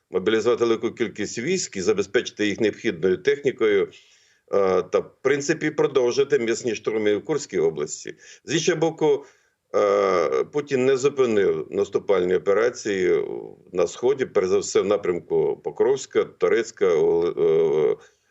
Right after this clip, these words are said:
Солідара, інших, е, міст, які, е, фактично є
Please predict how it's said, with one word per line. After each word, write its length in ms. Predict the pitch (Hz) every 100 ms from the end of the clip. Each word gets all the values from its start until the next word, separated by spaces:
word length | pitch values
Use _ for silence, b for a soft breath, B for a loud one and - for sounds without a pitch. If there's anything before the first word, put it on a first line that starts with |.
| b
Солідара, 600 | - 98 92 92 123 113
інших, 580 | 104 117 113 - 95 - B B B B _
е, 120 | 87 87
міст, 360 | 131 160 -
які, 680 | 95 92 - 113 113 110 101
е, 240 | 85 87 78
фактично 460 | - - 131 -
є 420 | 110 107 107 104